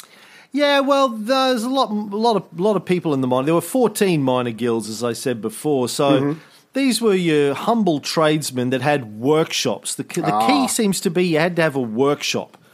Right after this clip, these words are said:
Speaker 1: So, uh, butchers, tanners, uh, leather workers, blacksmiths,
Speaker 2: Mm-hmm.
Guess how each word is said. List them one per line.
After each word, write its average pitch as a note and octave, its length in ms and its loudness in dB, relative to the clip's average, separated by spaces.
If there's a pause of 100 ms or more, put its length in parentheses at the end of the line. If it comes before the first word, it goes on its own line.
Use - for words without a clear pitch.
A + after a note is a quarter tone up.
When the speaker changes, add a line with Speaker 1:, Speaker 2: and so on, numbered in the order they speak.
(360)
Speaker 1:
So, F3+ 540 2 (560)
uh, C#3+ 220 2
butchers, G#3+ 880 -2 (120)
tanners, F#3+ 840 0 (440)
uh, A#2+ 520 -2
leather D#3+ 380 0
workers, E3+ 840 0
blacksmiths, E3+ 1120 0
Speaker 2:
Mm-hmm. G#2+ 300 -6